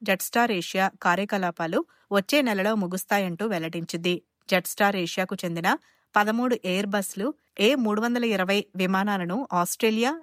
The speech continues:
న్యూజిలాండ్ ప్రాంతాల్లో తిరిగి ఉపయోగించనున్నారు. దీని ద్వారా సుమారు వంద ఉద్యోగాలు కొత్తగా కల్పించనున్నట్లు సంస్థ తెలిపింది. అయితే, ఈ మూసివేతతో సుమారు ఐదు వందల ఉద్యోగాలు కోల్పోతాయని అంచనా వేస్తున్నారు.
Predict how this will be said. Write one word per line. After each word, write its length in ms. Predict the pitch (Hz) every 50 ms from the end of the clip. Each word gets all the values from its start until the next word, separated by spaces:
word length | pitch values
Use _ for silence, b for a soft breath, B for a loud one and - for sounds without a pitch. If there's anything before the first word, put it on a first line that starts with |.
| 262
న్యూజిలాండ్ 460 | 214 196 196 196 - 214 214 220 214 214
ప్రాంతాల్లో 680 | - 185 160 160 165 - - 190 196 190 185 202 190 b b b b b b -
తిరిగి 260 | 233 226 220 277 277
ఉపయోగించనున్నారు. 960 | 233 - - 185 180 175 175 170 - - 185 175 170 175 175 170 170 175 - - _ -
దీని 200 | 185 185 185 180
ద్వారా 360 | 165 170 170 165 175 208 320 - b b b b b
సుమారు 340 | - 226 226 240 254 269 262
వంద 240 | 233 208 196 208 214
ఉద్యోగాలు 520 | 220 214 185 190 214 226 220 247 247 240
కొత్తగా 400 | 220 - 180 - - 190 202 202
కల్పించనున్నట్లు 920 | 190 - 170 170 - - 214 208 - 208 190 180 165 165 - 202 262 311 -
సంస్థ 360 | - 202 165 170 - - 180
తెలిపింది. 540 | 165 - 165 165 - 170 165 165 170 175 - _ _ - -
అయితే, 340 | 190 185 175 - 254 349 - b b b b b 233
ఈ 100 | 247 262
మూసివేతతో 680 | 240 226 247 247 - 294 277 262 220 226 - 240 277
సుమారు 440 | 269 - 220 202 196 196 214 269 - -
ఐదు 180 | 202 196 190 202
వందల 240 | 196 202 202 196 190
ఉద్యోగాలు 720 | 185 180 175 175 220 226 240 240 226 220 208 220 220 - -
కోల్పోతాయని 760 | - 208 202 220 - - - - - 180 170 165 175 165 - -
అంచనా 300 | 175 165 - - 160 156
వేస్తున్నారు. 580 | 160 160 151 - - 180 170 160 160 170 165